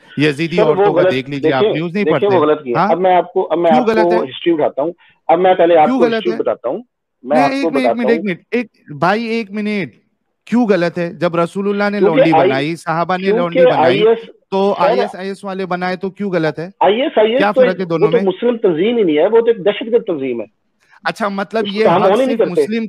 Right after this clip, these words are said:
Speaker 1: तंजीमों, एक मिनट, यानी
Speaker 2: उसको तो हम
Speaker 1: अब
Speaker 2: ऑन ही
Speaker 1: देखिए
Speaker 2: नहीं
Speaker 1: और एक, एक मिनट, एक मिनट, एक मिनट, भाइयों, ओ हो हो हो हो हो हो, एक तो उन्होंने अभी थोड़ी देर पहले एक अपनी बात बताई कि मुस्लिम औरतें
Speaker 2: यार,
Speaker 1: जो
Speaker 2: आप
Speaker 1: है,
Speaker 2: अपनी भाई, मेरी
Speaker 1: तो
Speaker 2: बात सुने,
Speaker 1: यार, एक
Speaker 2: आप,
Speaker 1: मिनट रुको।
Speaker 2: आप पहले मेरी बात सुनो ना, ना,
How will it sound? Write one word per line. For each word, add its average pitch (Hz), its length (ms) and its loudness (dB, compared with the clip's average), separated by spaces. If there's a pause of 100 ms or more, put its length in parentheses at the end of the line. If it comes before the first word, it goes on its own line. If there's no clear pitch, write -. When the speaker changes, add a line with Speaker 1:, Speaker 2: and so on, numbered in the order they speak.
Speaker 1:
तंजीमों, 208 460 -4 (240)
एक 185 200 -4
मिनट, 117 220 -2 (420)
यानी 160 500 0
Speaker 2:
उसको 240 120 -2
तो 220 80 4
हम 220 60 2
Speaker 1:
अब - 40 0
Speaker 2:
ऑन 175 60 2
ही 170 60 2
Speaker 1:
देखिए 226 220 2
Speaker 2:
नहीं 208 80 2
Speaker 1:
और 220 160 0
एक, 220 160 -4 (540)
एक 247 320 -4
मिनट, 226 100 2
एक 208 120 0
मिनट, 170 140 -2
एक 131 120 -2
मिनट, 117 180 -4
भाइयों, 196 400 0 (380)
ओ 214 120 2
हो 190 160 2
हो 175 180 0
हो 160 180 -2
हो 147 140 0
हो 127 140 -2
हो, 101 240 -2 (500)
एक 170 280 0
तो 202 100 0
उन्होंने 202 260 -2
अभी 196 160 -2
थोड़ी 190 240 0
देर 196 160 2
पहले 190 320 0
एक 180 100 -4
अपनी 180 260 -4
बात 170 240 0
बताई 185 360 -2 (200)
कि 185 80 -2
मुस्लिम 170 540 -4
औरतें 147 260 4
Speaker 2:
यार, 170 100 4
Speaker 1:
जो 170 60 4
Speaker 2:
आप - 180 6
Speaker 1:
है, - 160 2
Speaker 2:
अपनी 233 180 0
भाई, 170 320 2
मेरी 170 280 -2
Speaker 1:
तो 262 100 4
Speaker 2:
बात 147 260 4
सुने, 156 200 -2
Speaker 1:
यार, - 120 0
एक 226 220 0
Speaker 2:
आप, 151 120 4
Speaker 1:
मिनट 254 140 2
रुको। 247 120 0
Speaker 2:
आप 262 180 2
पहले 262 140 0
मेरी 233 180 2
बात 147 220 2
सुनो 147 140 -6
ना, 277 160 0
ना, 196 160 0